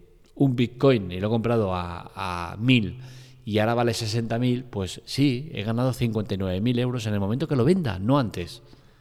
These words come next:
Pero si yo digo que tiene un, que he ganado sesenta, cincuenta y nueve mil, pero lo sigo teniendo, no es cierto.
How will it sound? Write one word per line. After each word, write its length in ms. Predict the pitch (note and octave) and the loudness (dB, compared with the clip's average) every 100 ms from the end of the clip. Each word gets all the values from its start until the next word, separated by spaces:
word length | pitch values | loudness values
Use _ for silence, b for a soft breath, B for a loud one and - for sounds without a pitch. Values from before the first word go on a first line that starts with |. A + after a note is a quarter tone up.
| b b b b b b b b b - | b b b b b b b b b -10
Pero 180 | - F2+ | -4 -2
si 160 | - G#2+ | 0 4
yo 140 | B2 | 8
digo 300 | E3 D3+ G#2 | 8 6 4
que 100 | F#2+ | 0
tiene 220 | B2+ C#3 | 0 0
un, 500 | C3+ A#2+ A2 - - - - | 0 -2 -6 -12 -14 -14 -4
que 120 | A#2+ | 0
he 20 | |
ganado 320 | A#2+ B2+ A#2+ | 0 2 0
sesenta, 640 | G2+ G2 A2 G#2 F#2+ F#2+ G2+ | -2 -4 -4 -4 -4 -4 -2
cincuenta 380 | - G#2+ G#2+ G#2+ | -2 0 0 2
y 20 | |
nueve 280 | G#2+ G2+ A2+ | 4 4 4
mil, 300 | C#3+ F#2 - - - - - - - - - - _ _ _ - - | 4 2 -10 -20 -20 -20 -20 -20 -20 -20 -20 -20 _ _ _ -20 -2
pero 200 | G#2 G2+ | 2 4
lo 80 | G2 | 4
sigo 300 | - C3+ C3 | 4 4 6
teniendo, 540 | B2 C3 A#2 A2 - | 6 6 4 0 0
no 160 | A#2+ B2 | 0 0
es 80 | A#2+ | 4
cierto. 460 | B2 B2 - E2 | 2 2 -2 -10